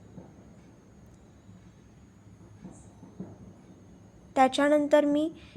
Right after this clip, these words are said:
चिरलेले मेथीचे देठ टाकून घेणार आहे.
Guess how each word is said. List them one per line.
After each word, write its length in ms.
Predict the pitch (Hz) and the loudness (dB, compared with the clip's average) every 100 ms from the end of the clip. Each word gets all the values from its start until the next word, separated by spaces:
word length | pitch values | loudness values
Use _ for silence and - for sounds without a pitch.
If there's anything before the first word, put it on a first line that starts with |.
| - - - - - - - - - - | -16 -18 -20 -20 -20 -20 -20 -20 -20 0
चिरलेले 540 | 302 285 269 269 285 | 4 6 6 8 8
मेथीचे 560 | 302 294 285 269 247 294 | 8 4 2 -2 0 0
देठ 260 | 240 277 277 | 4 4 4
टाकून 360 | 277 254 247 240 | 0 0 -2 0
घेणार 320 | 240 233 220 | 0 0 -2
आहे. 260 | 214 208 | -4 -4